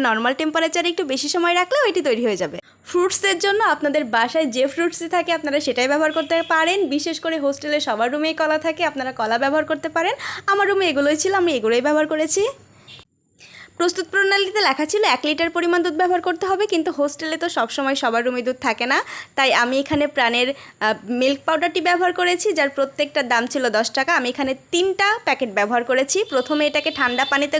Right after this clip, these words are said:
গুলিয়ে নিয়েছি, তারপরে গরম পানিতে সেগুলোকে ঢেলে দিয়েছি এবং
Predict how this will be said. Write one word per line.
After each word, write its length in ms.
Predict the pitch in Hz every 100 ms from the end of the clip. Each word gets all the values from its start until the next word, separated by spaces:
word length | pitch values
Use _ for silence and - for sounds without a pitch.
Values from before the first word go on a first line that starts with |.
| 285
গুলিয়ে 240 | 294 311 302
নিয়েছি, 320 | 320 320 403 523 - - -
তারপরে 340 | 254 262 262 262 240
গরম 260 | 269 311 453 440
পানিতে 320 | 277 262 302 453 370
সেগুলোকে 380 | 269 277 285 392
ঢেলে 200 | 339 240 196
দিয়েছি 340 | 190 - 202 170 - _ _ - - - -
এবং 200 | 277